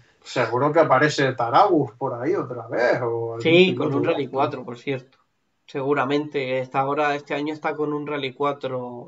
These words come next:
Speaker 2: Jaromir. Eh, veremos si, si para esta prueba. Ahora hablaremos del campeonato checo, que tenemos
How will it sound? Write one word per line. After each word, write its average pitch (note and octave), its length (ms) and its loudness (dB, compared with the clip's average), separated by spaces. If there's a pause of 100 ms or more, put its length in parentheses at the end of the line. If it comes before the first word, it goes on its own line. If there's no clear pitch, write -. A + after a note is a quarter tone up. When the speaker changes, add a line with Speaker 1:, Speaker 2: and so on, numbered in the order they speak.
Speaker 2:
Jaromir. C3 580 -2 (1160)
Eh, C3 640 0
veremos C3+ 400 2
si, B2 380 -8
si C3 140 -10
para A#2+ 200 -10
esta A#2+ 240 -8
prueba. B2+ 260 -2
Ahora E3 260 0
hablaremos D3 440 -2
del C3+ 120 -8
campeonato C3 500 -6
checo, C3+ 360 -8
que E3 100 -8
tenemos C3 720 -4